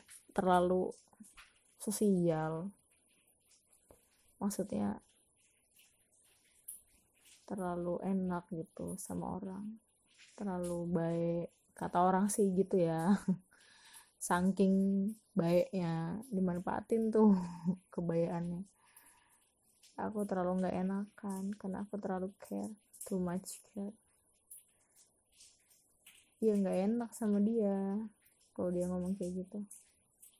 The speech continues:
Aku ya nggak enak, nggak enak buat nolak, nggak enak buat nggak ngasih.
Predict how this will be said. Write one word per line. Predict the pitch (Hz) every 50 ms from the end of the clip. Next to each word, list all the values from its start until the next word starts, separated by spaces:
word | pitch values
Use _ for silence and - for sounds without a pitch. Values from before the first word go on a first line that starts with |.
| _ - 220
Aku | - - 240 247
ya | 240 208 185
nggak | 180 175 170 175 170 170
enak, | 170 170 180 - _ _ _ _ _ _ _ _ _ _ _ _ _ _ _ _ _ _ -
nggak | 190 180 175 180
enak | 180 190 - -
buat | 180 175 196
nolak, | 175 170 180 180 185 196 202 202 202 214 220 _ _ _ _ _ _ _ _ _ _ _ _ _ _ _ _ _ 196
nggak | 190 185 185 175
enak | 175 190 - 185
buat | 175 180 180
nggak | 180 175 175 175 175
ngasih. | 180 208 202 - - 214 214 214 208